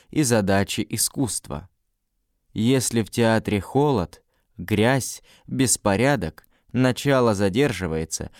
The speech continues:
спектакль идет без должного воодушевления, настроение зрителей падает, и благодаря этому основная мысль и чувство поэта, композитора, артистов и режиссеров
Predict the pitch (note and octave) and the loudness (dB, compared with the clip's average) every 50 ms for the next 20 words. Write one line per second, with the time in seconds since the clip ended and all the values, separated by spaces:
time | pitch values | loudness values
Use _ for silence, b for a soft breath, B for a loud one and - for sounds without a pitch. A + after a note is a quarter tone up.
0 | B B B - - - E3 D#3+ - - C#3 C#3 C#3 B2+ - B2+ A#2 A2 - A2 | B B B -16 -6 -2 -2 -2 0 2 2 2 2 2 0 -2 -2 0 0 0
1 | C3 A#2 G#2+ A#2 A#2+ A#2+ A#2 - _ _ _ - - C3+ C3+ B2+ A2+ F#2+ G#2 B2 | 0 2 2 4 2 2 0 -4 _ _ _ -6 0 2 2 2 2 2 2 4
2 | B2 B2 A#2 G2+ F#2+ G#2+ G#2 G2+ F#2+ F#2 G2+ G#2 G2+ G2 F#2+ F#2+ - - G2+ F2 | 4 4 2 2 2 0 0 2 2 2 2 2 2 2 0 -2 -4 -4 -4 -2
3 | F2+ G#2+ B2 C3 A#2+ F#2+ E2 D#2 D2+ D#2 - B B B B B B B F3+ E3+ | 0 2 2 2 2 0 0 -2 -6 -10 -16 B B B B B B B 0 0
4 | C#3+ - - B2+ B2+ A#2 A2 A#2 A#2+ A#2+ A#2+ B2 A#2+ A2+ F2+ G2+ G2+ A2 G#2 - | 0 0 0 2 2 4 4 4 4 4 4 4 2 2 0 0 0 -2 -2 0
5 | - A2 A2+ A2+ A2 G#2+ - - B2+ C3+ C3 F#2 F2 D#2+ D#2+ D#2+ _ - b b | 0 0 2 2 0 0 0 0 0 0 0 -2 -2 -6 -6 -6 _ -16 b b
6 | b b b b - A2+ G2+ A2+ A2+ G2 G#2+ G2 G2+ G2 G2+ G2+ F#2+ - - - | b b b b -4 0 2 2 2 2 2 2 4 4 4 4 2 0 0 -2
7 | A#2 C#3 D3 - - F2 E2+ E2 D#2+ D#2+ - _ _ _ _ - - A#2+ A2 - | -2 -2 0 0 -2 -2 -2 -2 -4 -6 -8 _ _ _ _ -4 -2 -2 -2 0
8 | - A2 G#2+ G#2+ G#2+ G#2 G2 F#2+ F#2+ F2+ F#2+ A2+ B2 A2 - - A2 F#2+ F2+ - | 0 0 2 2 4 2 2 2 2 2 2 2 2 0 0 -2 -2 -2 -2 -4
9 | b b b b - G#2+ A2+ - - - C3+ B2 G#2+ - - - - F2 D#2 C#2+ | b b b b -4 -4 -4 -2 -2 -2 -2 -2 0 -2 -6 -6 -6 -6 -6 -6
10 | - - _ - G2 G2+ F#2+ F#2+ A2+ C3+ C#3 - - E2 D#2 - _ b b b | -8 -14 _ -4 0 0 2 2 2 0 0 -2 -6 -8 -8 -8 _ b b b
11 | b b b - A#2 A2+ G2+ F2+ G#2 G#2 F#2+ - B2+ C#3+ C#3+ - F#2 E2 D#2+ D2+ | b b b -2 0 0 0 2 0 0 0 0 -2 -4 -2 -2 -4 -6 -4 -6
12 | C#2+ D2+ _ b b b b b - C3 B2+ A#2 - - C#3+ C#3 B2 - - A#2+ | -8 -10 _ b b b b b 0 0 0 0 0 0 0 0 0 0 0 -2
13 | A2 - - - A#2+ G#2 A2 G#2 F2+ G#2 F#2+ - - D3+ D3+ D3 C#3 C3+ B2 | -2 -2 -2 -4 -2 0 0 0 0 -2 -6 -2 0 2 2 2 2 2 0